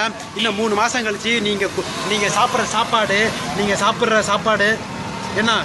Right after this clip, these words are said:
நீங்க வாங்குற தேங்காவா இருக்கட்டும், எதா இருந்தாலும் சரி, அப்படி டபுள் ஆகும். அது இல்லாம இந்த டெல்டாவுல திருப்பி கொண்டு வந்து அவன்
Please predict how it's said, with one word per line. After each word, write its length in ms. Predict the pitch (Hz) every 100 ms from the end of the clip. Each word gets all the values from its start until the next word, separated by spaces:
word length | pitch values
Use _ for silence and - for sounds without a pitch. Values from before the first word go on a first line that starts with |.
| - 127
நீங்க 200 | 202 208
வாங்குற 360 | 190 208 240 220 196 170 190
தேங்காவா 340 | 226 220 208
இருக்கட்டும், 340 | 190 185 180 208
எதா 120 | 269
இருந்தாலும் 280 | 269 233 254
சரி, 140 | 233 190
அப்படி 140 | 247
டபுள் 240 | 202 202 269
ஆகும். 300 | 240 208 - - - - 151
அது 180 | 190 247
இல்லாம 360 | 233 202 165 151 175 214 220 - - - -
இந்த 200 | 185 190 160
டெல்டாவுல 500 | 240 247 262 208 208
திருப்பி 320 | - 285 - 269
கொண்டு 200 | 226 220
வந்து 140 | 494
அவன் 160 | 494